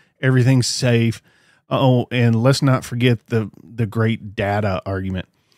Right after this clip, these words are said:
Our data shows things are safer than ever. And yeah, and go look at Open Secrets and who's, see who's bought and paid for by the railroads. I think I'm gonna do a whole video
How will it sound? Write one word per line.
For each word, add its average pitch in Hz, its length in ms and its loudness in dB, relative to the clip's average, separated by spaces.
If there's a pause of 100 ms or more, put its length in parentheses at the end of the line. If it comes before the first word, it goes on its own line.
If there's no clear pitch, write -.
(200)
Our 120 160 0
data 113 340 0
shows 110 440 -4
things 117 260 -4
are 85 160 -16
safer 113 400 -6
than 90 220 -10
ever. 98 440 -4
And 87 200 -8 (920)
yeah, 120 300 0 (1500)
and 127 120 0
go 123 160 4
look 120 200 2
at 120 80 2
Open 110 260 0
Secrets 110 420 -4
and 107 120 -4
who's, 107 200 -2
see 113 360 -4
who's 104 160 -4
bought 101 180 -4
and 95 80 -6
paid 101 220 -8
for 101 180 -10
by 95 160 -8
the 90 80 -8
railroads. 87 540 -10 (2250)
I 139 80 -6
think 190 200 -4
I'm 170 120 -2
gonna 160 160 0
do 135 160 -2
a 113 60 -4
whole 139 180 0
video 117 680 -2